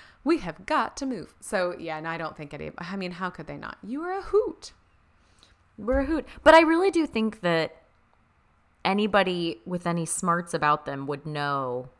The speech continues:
Speaker 2: you just gotta deal.
Speaker 1: Yeah.
Speaker 2: Because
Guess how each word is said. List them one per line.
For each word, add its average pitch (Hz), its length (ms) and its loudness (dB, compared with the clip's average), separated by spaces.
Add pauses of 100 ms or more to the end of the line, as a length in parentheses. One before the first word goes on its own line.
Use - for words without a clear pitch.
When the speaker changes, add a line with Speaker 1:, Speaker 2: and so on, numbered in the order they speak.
(140)
Speaker 2:
you 170 120 -4
just 170 200 -6
gotta 190 220 0
deal. 143 600 -4 (280)
Speaker 1:
Yeah. 185 520 -10 (400)
Speaker 2:
Because 170 720 -2